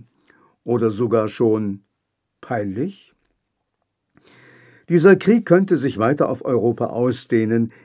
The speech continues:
inklusive Deutschland, warnt die Historikerin und Osteuropa-Expertin Anne Applebaum. Und ich habe nicht den Eindruck, dass Berlin schon wirklich darauf vorbereitet ist.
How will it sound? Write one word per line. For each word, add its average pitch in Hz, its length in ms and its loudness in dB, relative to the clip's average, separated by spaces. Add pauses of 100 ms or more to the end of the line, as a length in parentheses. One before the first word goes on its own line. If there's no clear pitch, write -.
(120)
inklusive 160 760 2
Deutschland, 110 800 0 (320)
warnt 123 400 0
die 113 220 0
Historikerin 110 920 0
und 131 200 -8
Osteuropa-Expertin 117 1600 -2 (540)
Anne 120 280 0
Applebaum. 90 720 -6 (800)
Und 127 160 0
ich 127 140 0
habe 160 200 4
nicht 196 240 0
den 190 140 2
Eindruck, 139 520 0
dass 151 200 2
Berlin 131 460 0
schon 131 280 0
wirklich 120 360 -2
darauf 123 300 -2
vorbereitet 107 760 -2
ist. - 480 -18